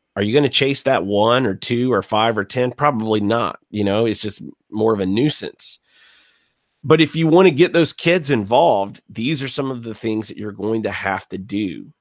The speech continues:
in order to engage them and engage their families. And, you know, we've, we found, and, and me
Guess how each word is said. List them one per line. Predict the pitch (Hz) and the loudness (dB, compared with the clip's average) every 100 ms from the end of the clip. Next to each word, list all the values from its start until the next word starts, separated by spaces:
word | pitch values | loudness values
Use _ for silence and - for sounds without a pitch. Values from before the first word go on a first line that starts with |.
| _ _ _ | _ _ _
in | 110 104 | -2 0
order | 98 107 104 | 2 2 0
to | 101 - 104 104 101 101 104 | -6 -6 -2 0 0 0 0
engage | 98 87 101 113 104 - | 0 0 0 0 -2 -6
them | 71 62 - | -8 -8 -4
and | 101 | -2
engage | 98 101 104 104 | 0 0 -2 -2
their | 90 | -6
families. | - 117 123 104 85 71 - | -2 0 2 0 -4 -8 -6
And, | 101 98 95 - _ _ _ _ _ _ - | -4 -2 -2 -6 _ _ _ _ _ _ -2
you | 120 | 2
know, | 110 104 98 _ _ _ 52 50 | 2 2 -4 _ _ _ _ -2
we've, | 113 160 - - _ _ 76 107 | 2 2 2 -8 _ _ _ 0
we | 151 185 | 2 2
found, | - 104 95 101 107 | 2 0 0 0 0
and, | 104 - | -4 -4
and | 101 95 | -4 0
me | 120 131 | 2 0